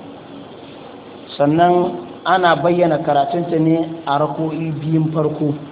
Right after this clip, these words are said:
Ana asirtawa kuma a raka'a ɗayan ƙarshe. Sannan ana karanta Fatiha da sura ne a raka'a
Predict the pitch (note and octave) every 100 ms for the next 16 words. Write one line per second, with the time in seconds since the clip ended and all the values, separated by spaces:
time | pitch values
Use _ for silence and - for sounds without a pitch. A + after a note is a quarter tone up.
0 | - - - - - - E3+ F3+ F3 E3+
1 | E3+ E3+ D3+ E3+ D#3 D#3+ D#3+ E3+ E3+ E3+
2 | D3+ D3+ D3+ - D#3 D3 D3 D3 D#3 D#3
3 | C3 - - - - - - - - -
4 | - - - - G#3 E3 - - - -
5 | - - - - - - - - - -
6 | - - D#3+ F3 G3+ G3 G3+ - - -
7 | - - - - - - - - - -
8 | G3 G3+ F#3 F#3 F#3 F3+ D#3+ F3+ F3 F#3+
9 | D#3 C3+ F3 F3 E3 D#3+ D#3 D#3 D3+ E3